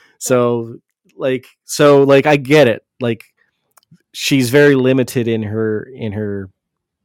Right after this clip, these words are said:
you know, uh,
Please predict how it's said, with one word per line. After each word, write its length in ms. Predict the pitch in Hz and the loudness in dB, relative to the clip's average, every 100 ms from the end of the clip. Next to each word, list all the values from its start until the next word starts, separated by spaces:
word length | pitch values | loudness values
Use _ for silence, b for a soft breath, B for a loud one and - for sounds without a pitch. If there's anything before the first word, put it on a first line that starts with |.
| _ _ _ _ _ _ _ _ _ _ _ _ _ _ - | _ _ _ _ _ _ _ _ _ _ _ _ _ _ -8
you 80 | 117 | -4
know, 320 | 110 104 104 | -4 -4 -8
uh, 360 | 101 101 101 | -8 -8 -8